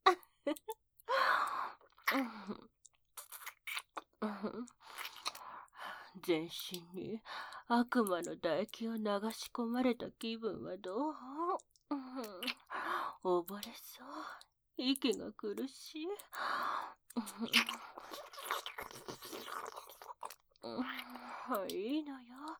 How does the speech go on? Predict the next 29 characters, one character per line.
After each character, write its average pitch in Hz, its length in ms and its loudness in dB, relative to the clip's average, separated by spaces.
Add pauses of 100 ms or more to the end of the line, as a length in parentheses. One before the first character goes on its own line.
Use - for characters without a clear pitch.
(560)
倒 165 280 6
れ 185 140 -8
て 185 200 -12
も - 100 -18 (580)
お 180 140 10
人 175 280 2
形 196 200 -2
さ 226 220 -8
ん 226 60 -12
た 220 140 -2
ち - 160 -8
が 92 140 -4
介 214 320 -2
護 240 140 -6
し - 80 -12
て 202 140 -8
く 190 180 -2
れ 208 120 0
る 233 120 0
わ。 220 60 -8 (1900)
安 190 280 2
心 185 340 -2
し - 100 -12
て 208 160 2
唾 170 260 6
液 196 260 -4
に 196 180 -6
溺 185 320 2
れ 220 140 -10